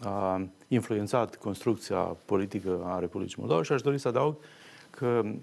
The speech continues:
există niște contribuții evidente, uh, a transnistrenilor la ceea ce avem în prezent.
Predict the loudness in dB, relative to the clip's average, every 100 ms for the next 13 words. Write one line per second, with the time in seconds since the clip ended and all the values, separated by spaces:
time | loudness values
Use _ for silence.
0 | -6 -4 -2 0 0 -2 -2 -2 -2 -2
1 | 0 2 0 0 -4 -4 -2 0 4 4
2 | 2 -2 -10 -10 -20 -20 -20 -10 -2 0
3 | 2 0 0 -4 -6 -6 -2 0 2 2
4 | 2 2 0 -2 -2 0 0 0 -2 -2
5 | 0 0 -2 -4